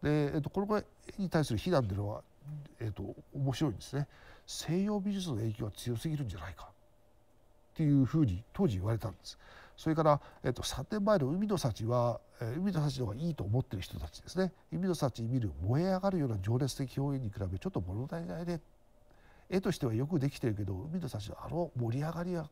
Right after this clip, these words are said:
ちょっと欠けるよっていう非難があったりするんです。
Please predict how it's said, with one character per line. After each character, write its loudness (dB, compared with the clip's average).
ち -14
ょ -12
っ -16
と -12
欠 -8
け -6
る -4
よ -2
っ -16
て -2
い 2
う 4
非 -8
難 -4
が -10
あ -6
っ -6
た -12
り -14
す -16
る -20
ん -20
で -18
す。 -16